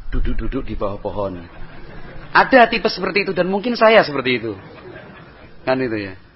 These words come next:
Tapi seperti tadi, di situ ya di situ. Tugasnya piketnya di sana piket, jadwalnya di ngudak-ngudak semen, ngudak-ngudak semen. Bagian nurunkan bata, nurunkan bata. Itu kan rapi. Nah, itu rapi.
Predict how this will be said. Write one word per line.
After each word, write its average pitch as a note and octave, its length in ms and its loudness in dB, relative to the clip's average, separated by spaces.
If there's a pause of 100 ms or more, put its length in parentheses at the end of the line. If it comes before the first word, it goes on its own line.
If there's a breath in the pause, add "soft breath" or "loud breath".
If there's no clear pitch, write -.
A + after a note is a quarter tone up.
(100)
Tapi B3+ 400 0 (1120)
seperti G#3+ 320 0
tadi, F#3 220 -2 (180)
di E3 80 -2
situ A3+ 240 -4
ya A#3 80 0
di F3+ 80 -4
situ. G3 240 -6 (800)
Tugasnya F#3 560 0 (320)
piketnya F#3+ 320 -2
di E3 80 0
sana F3+ 240 0
piket, - 400 2
jadwalnya E3 480 2
di D3+ 240 -2 (320)
ngudak-ngudak D#3+ 480 4
semen, G3+ 160 -4
ngudak-ngudak C3+ 400 0
semen. A2+ 320 -2 (320)
Bagian F3 400 4
nurunkan F#3 400 4
bata, F#3 240 2
nurunkan F3+ 400 -4
bata. D#3 240 -8 (1300)
Itu F#3+ 160 -6
kan A3 160 2
rapi. A3 320 -4 (1040)
Nah, - 240 -12 (160)
itu F#3+ 160 -10
rapi. F#3 320 -10